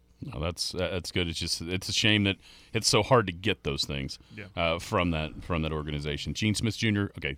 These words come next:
Speaker 1: that, we know what's going on today. What about tonight? The Big Elks hosting a playoff game. I had a text here that wanted to, wanted to hear you tell us about Larry Elliott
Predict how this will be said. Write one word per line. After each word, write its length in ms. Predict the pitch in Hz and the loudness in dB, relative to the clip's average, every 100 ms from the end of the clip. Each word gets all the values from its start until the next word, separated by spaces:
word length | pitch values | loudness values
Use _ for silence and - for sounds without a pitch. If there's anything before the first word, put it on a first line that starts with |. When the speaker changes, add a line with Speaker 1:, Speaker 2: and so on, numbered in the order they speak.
| - 85 | -8 -4
Speaker 1:
that, 180 | 87 - - - - - | -4 -4 -20 -20 -10 -2
we 80 | |
know 120 | 85 92 | 2 2
what's 160 | 104 | 0
going 200 | - 104 | 0 2
on 120 | 98 | 2
today. 440 | 87 80 92 71 - _ _ _ - | 2 0 0 0 -4 _ _ _ -10
What 100 | 95 | -6
about 220 | 104 117 | -2 -4
tonight? 520 | - 117 123 - - - _ _ _ _ _ _ - | -2 -4 -4 -8 -14 -20 _ _ _ _ _ _ -16
The 60 | 78 | -2
Big 200 | 92 98 | 0 2
Elks 320 | 101 110 - | 0 -2 -4
hosting 380 | 98 101 - 98 | -2 0 0 0
a 60 | |
playoff 460 | - 101 107 104 - | 0 2 4 4 4
game. 240 | 107 107 - - - | 4 4 2 -10 0
I 120 | 90 | 2
had 200 | 104 131 | 6 4
a 60 | 113 | 2
text 460 | - 139 139 - | 2 4 4 2
here 280 | 131 117 95 - - - _ - | 2 4 2 0 -16 -20 _ 2
that 160 | 110 104 | 2 4
wanted 420 | 123 120 104 95 | 6 6 4 2
to, 100 | 95 - | -2 0
wanted 320 | 113 131 123 | 4 4 4
to 80 | 117 | 0
hear 340 | - 135 131 | 2 4 4
you 380 | 113 120 165 180 | 2 2 2 0
tell 360 | - 170 160 104 | 6 10 10 8
us 320 | 78 - - - - - _ _ _ _ _ _ - | 4 0 -6 -10 -20 -20 _ _ _ _ _ _ -2
about 300 | 92 92 87 | 4 4 6
Larry 280 | 98 101 92 | 6 6 6
Elliott 320 | 80 58 | 2 -2